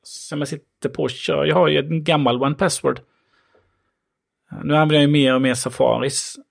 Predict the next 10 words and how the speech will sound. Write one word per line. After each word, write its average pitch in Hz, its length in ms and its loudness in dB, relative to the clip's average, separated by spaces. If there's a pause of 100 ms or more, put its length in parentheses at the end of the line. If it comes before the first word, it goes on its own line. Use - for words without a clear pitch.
(280)
eh, 123 120 -6
liksom 117 400 -8 (440)
nyckelring, 127 880 -2
men, 120 320 -6
eh, 131 220 -12 (280)
jag 123 120 -4
har 131 120 6
ju 127 60 -2
lite 131 140 -12
liksom, 123 320 -10